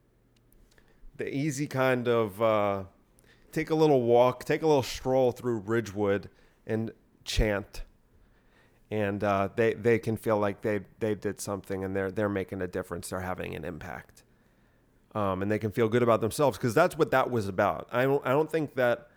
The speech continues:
I think many of these are, like, totally legit protests, you know? Like, when I see people,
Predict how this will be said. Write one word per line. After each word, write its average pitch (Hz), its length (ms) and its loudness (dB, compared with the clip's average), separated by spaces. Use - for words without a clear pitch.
I 135 80 -2
think 165 240 -2
many 139 480 2
of 107 220 2
these 104 480 -4
are, 117 180 4
like, 104 220 0
totally 151 460 2
legit 104 580 2
protests, 117 680 -4
you 104 100 -8
know? 101 220 -2
Like, 101 180 -2
when 101 120 -4
I 101 60 -4
see 120 220 -8
people, 104 600 -4